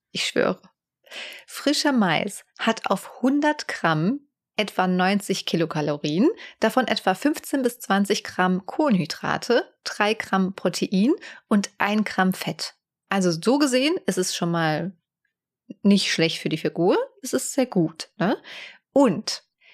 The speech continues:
er liefert dir damit nicht nur Energie, sondern auch jede Menge wichtige Nährstoffe und Vitamine wie Vitamin C. Auch eine hohe Anzahl an B-Vitamin, darunter Thiamin, also B eins, Niacin, wenn ich irgendwas falsch ausspreche, ist mir egal,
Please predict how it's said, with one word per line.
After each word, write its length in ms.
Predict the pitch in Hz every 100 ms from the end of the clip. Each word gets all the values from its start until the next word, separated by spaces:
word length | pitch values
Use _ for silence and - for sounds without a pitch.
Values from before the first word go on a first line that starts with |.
| _ -
er 100 | 208
liefert 500 | 254 370 320 254 -
dir 260 | 175 220
damit 360 | 226 185 180 -
nicht 120 | 160
nur 100 | -
Energie, 480 | - 170 220 277 294
sondern 280 | - 185 185
auch 100 | -
jede 280 | 208 277 240
Menge 280 | 196 190
wichtige 320 | 175 - 185 170
Nährstoffe 540 | 160 180 220 214 202
und 140 | 180 170
Vitamine 500 | 165 165 190 220 196
wie 240 | 196 202
Vitamin 640 | 170 170 - 170 170 190 214 -
C. 480 | - 302 214 - - - _ _ -
Auch 160 | 233 -
eine 320 | 240 233 196
hohe 240 | 240 226
Anzahl 340 | 220 214 220 214
an 220 | 196 175
B-Vitamin, 920 | 208 311 339 240 196 170 165 156 160 165
darunter 600 | 180 180 190 185 160 -
Thiamin, 640 | - 175 160 165 165 220 494 - -
also 160 | 170
B 140 | 160 156
eins, 340 | 170 262 - - - -
Niacin, 600 | 208 233 277 - 285 320 440 - _ _ -
wenn 80 | 185
ich 80 | 175
irgendwas 240 | 175 170
falsch 200 | - 185
ausspreche, 640 | 202 - 220 226 247 254 -
ist 240 | - -
mir 120 | 160
egal, 300 | 170 165 247